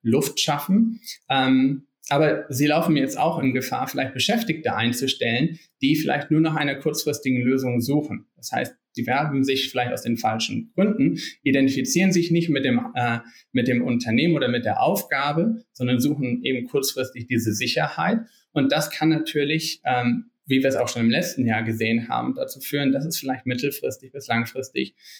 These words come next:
wieder sozusagen eine Great Resignation zwei Punkt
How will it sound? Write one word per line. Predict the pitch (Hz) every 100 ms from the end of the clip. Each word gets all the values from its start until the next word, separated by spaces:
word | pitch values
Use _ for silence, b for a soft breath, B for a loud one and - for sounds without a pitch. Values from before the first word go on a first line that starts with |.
| B
wieder | 131 135 131
sozusagen | 131 139 131 127
eine | 123 117
Great | 135 135 135
Resignation | 127 135 127 117 120 120 120
zwei | - 117 117
Punkt | - 117 127